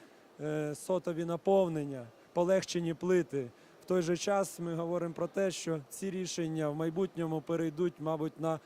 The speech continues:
прохідні машини. Це наше таке місце сучасних матеріалів, де ми створили ті звані шпаргалки, за допомогою яких ви можете легко вирішувати питання, як, чим, коли і де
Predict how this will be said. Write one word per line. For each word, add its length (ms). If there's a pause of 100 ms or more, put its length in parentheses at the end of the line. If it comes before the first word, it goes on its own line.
(120)
прохідні 440
машини. 580 (380)
Це 440
наше 400
таке 280
місце 560 (220)
сучасних 480
матеріалів, 760 (280)
де 200
ми 380 (120)
створили 760 (640)
ті 120
звані 560
шпаргалки, 800
за 140
допомогою 520
яких 480
ви 200
можете 480
легко 440
вирішувати 600
питання, 640 (200)
як, 360
чим, 440
коли 280
і 100
де 320